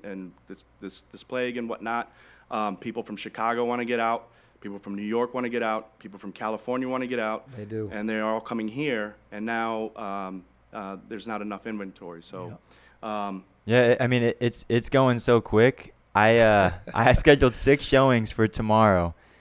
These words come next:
Speaker 3: This morning, at eight this morning, by eight thirty this morning, two of 'em were already pending.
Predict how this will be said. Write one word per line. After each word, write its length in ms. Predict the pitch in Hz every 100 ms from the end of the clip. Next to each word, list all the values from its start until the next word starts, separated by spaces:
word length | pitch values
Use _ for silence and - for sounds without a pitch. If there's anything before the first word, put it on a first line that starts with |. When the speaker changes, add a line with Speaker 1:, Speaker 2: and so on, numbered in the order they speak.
| _ -
Speaker 3:
This 240 | 131 156
morning, 540 | 143 143 156 110 85 80 - -
at 140 | 101
eight 220 | - 123 -
this 160 | 120
morning, 440 | 120 120 107 85 85 _ _ _ -
by 160 | 107
eight 200 | 110 131 -
thirty 220 | 135 131
this 200 | 107 -
morning, 260 | 98 95 95
two 180 | 123
of 60 | 117
'em 60 | 107
were 80 |
already 160 | 101 92
pending. 320 | 90 85 76